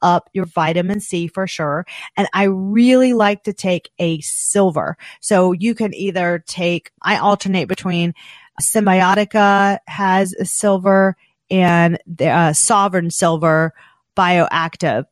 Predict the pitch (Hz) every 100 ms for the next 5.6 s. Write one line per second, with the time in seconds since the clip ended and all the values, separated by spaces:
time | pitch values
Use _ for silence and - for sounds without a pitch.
0 | _ - 190 160 - 175 160 156 90 87
1 | - _ - - 196 - 180 - 180 170
2 | - _ - 185 196 185 175 165 - -
3 | 156 - 151 - - - - - 185 180
4 | 175 180 165 - _ _ _ 196 190 -
5 | 202 190 185 180 175